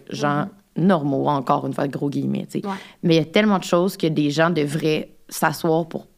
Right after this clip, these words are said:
Speaker 1: pour être capable de réussir, puis que
Speaker 2: Ouais.
Speaker 1: moi, j'ai même pas besoin d'y penser, puis boum, tu sais. »
Speaker 2: Ouais. Mais tu sais, quand on parle des assumptions, préjugés, et cetera, c'est parce que les gens aussi, euh, je pense qu'en faisant des choses, ben, tu sais, comme le podcast, qu'on en parle, et cetera, ça, ça peut changer un peu, puis j'espère que ça va changer de plus en plus, mais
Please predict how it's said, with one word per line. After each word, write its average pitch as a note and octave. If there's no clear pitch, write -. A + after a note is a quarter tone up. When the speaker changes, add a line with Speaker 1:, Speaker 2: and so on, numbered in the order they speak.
Speaker 1:
pour D#3
être D3+
capable D#3
de D3
réussir, D3
puis G3+
que E3
Speaker 2:
Ouais. D#3
Speaker 1:
moi, E3
j'ai D#3+
même E3
pas A3
besoin D#3+
d'y D#3
penser, D3
puis D#3
boum, E3
tu F3
sais. » F3
Speaker 2:
Ouais. G3+
Mais G#3
tu D4
sais, -
quand G#3
on -
parle A3+
des G#3
assumptions, F#3+
préjugés, G3
et F#3+
cetera, F#3+
c'est A#3+
parce G3+
que F#3
les G#3
gens G#3
aussi, B3
euh, -
je G3
pense A#3+
qu'en G#3+
faisant G3
des G3
choses, G3+
ben, F#3
tu D#3+
sais, G3
comme E3+
le D#3+
podcast, C#4
qu'on F3
en F3+
parle, G3+
et F#3+
cetera, G3+
ça, G#3
ça F3+
peut G3+
changer F#3+
un F3+
peu, G#3+
puis G3+
j'espère F3
que F#3+
ça F#3+
va F3
changer F3+
de F#3
plus F#3
en F3
plus, B3
mais A#3